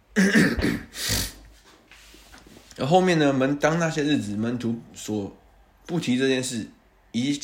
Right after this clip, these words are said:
一件也不告诉人。其实后面，呃，的解释会说到，其实为什么会这样呢？因为耶稣切切的嘱咐他们不要告诉人，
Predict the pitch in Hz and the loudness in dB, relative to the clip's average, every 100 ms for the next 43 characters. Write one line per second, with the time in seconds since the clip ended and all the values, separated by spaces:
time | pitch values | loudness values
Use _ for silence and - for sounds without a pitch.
0 | - 120 120 151 95 101 117 110 117 101 | -6 -6 -2 -2 -2 -2 0 0 0 -4
1 | 82 87 - 104 123 131 131 110 - - | -6 -10 -12 -8 -2 -2 -2 -4 -10 -20
2 | - 101 98 95 104 95 - _ - 95 | -12 -8 -6 -6 -6 -8 -10 _ -10 -8
3 | - 110 107 95 95 95 92 131 143 180 | -4 -4 -2 -4 -4 -4 -4 0 2 2
4 | 160 101 98 123 127 117 101 98 - - | 0 -2 -4 -2 -2 -2 -4 -8 -14 -20
5 | _ - 135 123 131 131 127 123 127 113 | _ -4 0 2 2 2 0 -2 0 0
6 | 117 104 95 95 95 104 101 90 92 101 | 0 -2 -4 -8 -4 -4 -2 -4 -6 -6
7 | 104 104 92 95 78 | -4 -4 -6 -8 -10